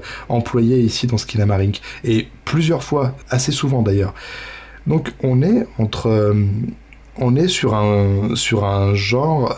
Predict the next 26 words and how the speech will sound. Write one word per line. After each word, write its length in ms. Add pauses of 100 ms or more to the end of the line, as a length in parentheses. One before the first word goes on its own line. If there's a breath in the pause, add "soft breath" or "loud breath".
euh, 580
visuel 640
qui 440
va 240
emprunter 480
à 60
la 120
fois 300 (420 loud breath)
au 80
souvenir, 600
mais 180
aussi 280
au 100
rêve. 340 (640 loud breath)
Parfois 360
peut-être 300
faire 140
un 60
mélange 280
des 100
deux. 180 (480 loud breath)
Et 120
c'est 260
ça 460
aussi 340
qui, 680